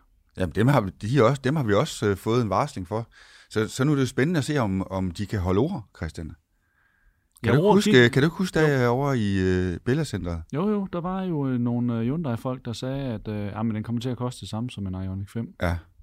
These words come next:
Speaker 2: Og en Ioniq fem med batteriet på syvoghalvfjerds komma fire kilowatt-timer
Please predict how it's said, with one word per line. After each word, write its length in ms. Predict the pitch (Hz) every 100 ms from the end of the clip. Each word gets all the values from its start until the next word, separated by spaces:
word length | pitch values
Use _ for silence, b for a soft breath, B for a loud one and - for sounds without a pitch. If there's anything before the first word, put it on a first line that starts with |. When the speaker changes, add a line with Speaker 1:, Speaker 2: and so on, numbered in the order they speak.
| - _ _ _ - _ _ _ - -
Speaker 2:
Og 140 | 143
en 60 | 143
Ioniq 380 | 147 147 156
fem 220 | - 214 202
med 400 | 156 143 143 143
batteriet 360 | 143 170 185
på 100 | 131
syvoghalvfjerds 760 | 127 190 127 120 139 151 - - -
komma 300 | - 127 120
fire 380 | - 175 202 180 - _ _ _ _ _ _ -
kilowatt-timer 640 | 117 120 - 127 123 -